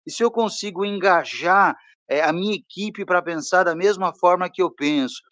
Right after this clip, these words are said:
Se eu consigo engajar recepcionista, né, o time de limpeza da escola", tanto é que,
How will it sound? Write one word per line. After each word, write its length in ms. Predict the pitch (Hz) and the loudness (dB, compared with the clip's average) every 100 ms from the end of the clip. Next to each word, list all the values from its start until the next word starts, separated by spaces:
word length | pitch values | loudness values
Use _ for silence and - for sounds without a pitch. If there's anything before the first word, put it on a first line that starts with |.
| _ _ | _ _
Se 120 | - 214 | 0 0
eu 60 | |
consigo 500 | 247 220 - 202 180 | 2 -4 -6 -8 -6
engajar 720 | 208 214 202 165 131 175 175 | -6 2 2 2 0 0 0
recepcionista, 1200 | 175 170 202 165 - 180 151 165 196 185 - 147 - - - | -2 -2 -4 -2 0 0 0 -6 -6 -6 -4 -4 -6 -10 -8
né, 200 | 160 185 | -2 -2
o 80 | 165 | -2
time 500 | - 190 202 180 - _ _ | -6 -6 -4 -4 -6 _ _
de 220 | 123 151 185 | -10 -6 -4
limpeza 760 | 196 175 - 170 185 180 165 | -4 -6 -2 4 4 4 0
da 100 | 151 | -2
escola", 440 | 190 - 160 165 156 | -2 -2 2 4 2
tanto 320 | 170 160 160 | -4 -4 -2
é 120 | 180 | -2
que, 260 | - 190 | -4 -10